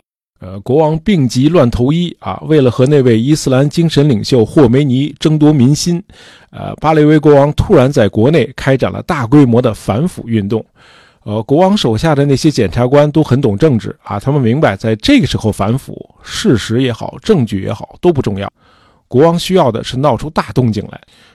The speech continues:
哎，好让老百姓知道国家正在重拳打击贪污腐化。因此呢，要是能够打击一些与外国企业勾结的贪官啊，就更给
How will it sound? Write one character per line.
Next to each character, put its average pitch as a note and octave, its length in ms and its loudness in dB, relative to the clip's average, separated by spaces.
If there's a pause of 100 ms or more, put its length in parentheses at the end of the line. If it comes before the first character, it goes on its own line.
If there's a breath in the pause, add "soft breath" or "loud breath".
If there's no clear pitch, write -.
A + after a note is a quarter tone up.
(100)
哎， F2 140 -16
好 - 160 -12
让 B2+ 200 0
老 C#3+ 120 2
百 D#3+ 140 2
姓 C3 220 -2
知 F#3 180 -2
道 C#3 140 -2 (120)
国 B2+ 220 2
家 D3+ 180 0
正 D3 160 -4
在 A2+ 180 -2
重 C3+ 280 2
拳 A#2 220 -2
打 - 180 -8
击 A#2+ 240 -4
贪 A#2+ 180 -4
污 A#2+ 140 0
腐 - 180 -12
化。 - 280 -8 (500 soft breath)
因 G3+ 180 0
此 A#2+ 200 -6
呢， B2 220 0
要 D3+ 140 -2
是 A#2 120 -4
能 B2+ 100 0
够 E3 100 2
打 A2 220 -4
击 D3+ 240 -2
一 - 20 0
些 D3 240 2
与 A2 280 -2
外 D3 320 0
国 A#2 180 2
企 - 240 -4
业 G2 140 -2
勾 B2+ 260 2
结 A#2 180 0
的 G2+ 180 -4
贪 D#3+ 280 -2
官 E3 180 2 (200)
啊， F#2 240 -16
就 A2+ 100 -4
更 C3 180 2
给 G#2 120 -2